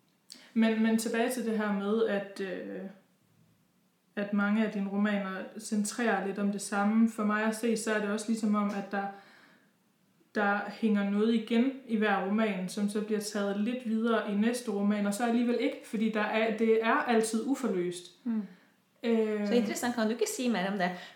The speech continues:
Speaker 2: Jeg har liksom to spørsmål til deg nå.
Speaker 1: Ja.
Speaker 2: For det første, liksom, det he-, handler litt om det samme. Hva er dette det samme? Hva er det det samme? Hva er det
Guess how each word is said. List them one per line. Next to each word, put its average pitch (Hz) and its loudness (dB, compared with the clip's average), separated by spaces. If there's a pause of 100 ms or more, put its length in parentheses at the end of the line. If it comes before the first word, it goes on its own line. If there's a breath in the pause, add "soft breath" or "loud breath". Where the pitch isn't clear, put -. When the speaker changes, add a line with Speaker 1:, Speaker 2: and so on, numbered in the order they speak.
(300)
Speaker 2:
Jeg 240 2
har 285 4
liksom 269 0
to 226 -4
spørsmål - -6
til 208 -4
deg 170 0
nå. 170 0
Speaker 1:
Ja. 285 6 (200)
Speaker 2:
For 269 0
det 285 0
første, 285 -2
liksom, 247 2
det 233 2
he-, 240 0
handler 214 0
litt 185 -2
om 185 -2
det 208 0
samme. 185 -2 (100)
Hva 226 4 (160)
er 247 0
dette 208 -2 (180)
det 214 2
samme? 175 4 (240)
Hva 240 4 (140)
er 165 2
det 185 0
det 262 4
samme? 190 6
Hva 214 6
er 208 6
det 220 6